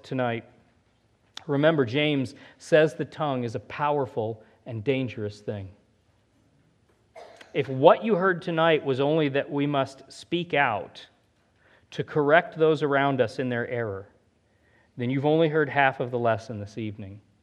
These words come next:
I want to leave you with this because it is so difficult and we are so prone to do it poorly. We must be motivated by love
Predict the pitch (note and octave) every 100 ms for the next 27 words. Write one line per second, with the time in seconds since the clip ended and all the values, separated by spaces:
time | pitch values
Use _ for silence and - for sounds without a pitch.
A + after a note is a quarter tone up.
0 | _ _ _ _ _ _ B2+ C#3+ C3+ C3+
1 | E3 D#3 C3 A#2 - A#2+ - B2+ - A#2+
2 | B2+ A#2+ A#2 - F3+ F3+ F#3+ D3+ - A2+
3 | C3 C3 C#3+ - C#3+ - D#3 D3+ D#3+ -
4 | D3 D3 - - C3+ C3+ A#2 G2+ - -
5 | - D3+ D#3+ C#3+ D#3 F#3+ - - - D#3+
6 | C#3 C#3+ D3+ F3+ E3 C#3+ C#3 B2+ A#2+ A#2+
7 | A#2+ C3 E3 C3+ G#2+ A#2